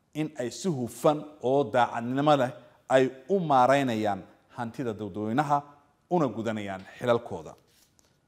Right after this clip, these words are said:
Xubnaha ku xusan farqadaasi koowaad ee qodobkan waxa ay caddeynayaan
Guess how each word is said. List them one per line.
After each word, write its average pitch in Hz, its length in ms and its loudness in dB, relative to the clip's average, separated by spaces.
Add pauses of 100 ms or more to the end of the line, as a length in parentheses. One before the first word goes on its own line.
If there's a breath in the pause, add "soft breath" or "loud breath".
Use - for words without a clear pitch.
(680)
Xubnaha 165 380 2 (120)
ku 208 100 -6
xusan 127 460 -8
farqadaasi 120 800 0 (200)
koowaad 120 420 6 (400)
ee 123 100 -2
qodobkan 131 500 2 (640)
waxa - 260 -2 (180)
ay 117 140 0 (400)
caddeynayaan 104 720 4